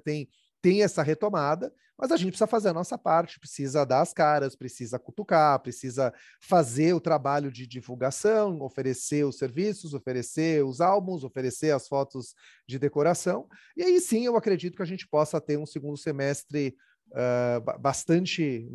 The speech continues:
melhor, né, e que continue essa retomada, ou torne ela pelo menos mai-, maior e mais homogênea, porque como você falou, ela, ela é desigual. Tem um desafio aí interessante que, assim, todo mundo quer voltar, mas os locais de eventos estão lotados, né?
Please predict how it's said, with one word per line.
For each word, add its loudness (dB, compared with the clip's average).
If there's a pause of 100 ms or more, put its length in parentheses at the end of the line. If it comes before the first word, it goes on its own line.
melhor, 2
né, -4
e -8
que -16
continue -4
essa -2
retomada, -4
ou -4
torne -2
ela 2
pelo -2
menos -6 (240)
mai-, 2
maior 4
e 0
mais -2
homogênea, -4
porque -14
como -12
você -8
falou, -2
ela, 0 (260)
ela 0
é 4
desigual. 0 (580)
Tem 4
um -4
desafio 0
aí 0 (140)
interessante -2
que, -6 (220)
assim, -4
todo 2
mundo -4
quer 4
voltar, 2
mas 0
os -6
locais 0
de -6
eventos -2
estão -4
lotados, 0
né? -12